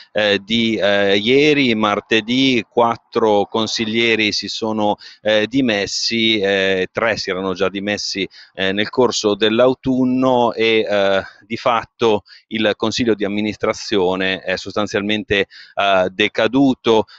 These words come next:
eh, rimarrà in carica per l'ordinaria amministrazione fino al tredici febbraio. Questa è la data comunicata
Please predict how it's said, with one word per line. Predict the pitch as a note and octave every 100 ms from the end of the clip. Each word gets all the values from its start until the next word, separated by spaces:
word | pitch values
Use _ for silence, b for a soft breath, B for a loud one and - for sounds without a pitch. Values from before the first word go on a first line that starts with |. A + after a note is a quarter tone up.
| B
eh, | G#2 G2+
rimarrà | G2+ A2 A2+ A#2+ A#2
in | A2+
carica | - G#2 G2+ G2+ - G2 F#2+
per | G#2
l'ordinaria | A2 A2 A2 A#2+ A#2 A2
amministrazione | G#2 G#2+ A2+ A2 B2 - - C3 G2+ G2
fino | - C#3 B2+ A#2 G#2+
al | - A#2+ A#2+ A2+ G#2+ _
tredici | B2+ C3+ A#2 A2+ - A#2
febbraio. | - B2+ B2 B2+ C3+ B2+
Questa | F#2+ A2 -
è |
la | G#2
data | A2+ A2 G2+
comunicata | G#2 G2+ G#2 - G#2+ - G2